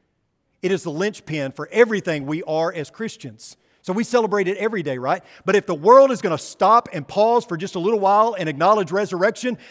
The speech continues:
then I'm gonna do that as well. I'm gonna redeem that opportunity. Because of all the talk about Easter not being biblical or whatever, the resurrection happened, folks.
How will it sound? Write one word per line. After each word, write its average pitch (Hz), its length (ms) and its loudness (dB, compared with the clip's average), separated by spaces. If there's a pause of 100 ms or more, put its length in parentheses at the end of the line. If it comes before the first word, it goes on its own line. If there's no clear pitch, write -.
then 160 100 0
I'm 233 160 4
gonna 151 200 -4
do 143 120 -6
that 139 140 0
as 117 100 -12
well. 156 280 -4
I'm 170 120 -4
gonna 196 140 -4
redeem 151 400 -6
that 151 120 0
opportunity. 143 760 -6 (640)
Because 170 280 -2
of 165 80 -4
all 220 180 4
the 202 100 0
talk 208 260 2
about 175 220 4
Easter 214 320 -4
not 196 160 0
being 180 140 -2
biblical 196 340 0
or 185 120 0
whatever, 180 520 0 (240)
the 147 80 -12
resurrection 202 440 -2
happened, 147 360 0
folks. - 380 -12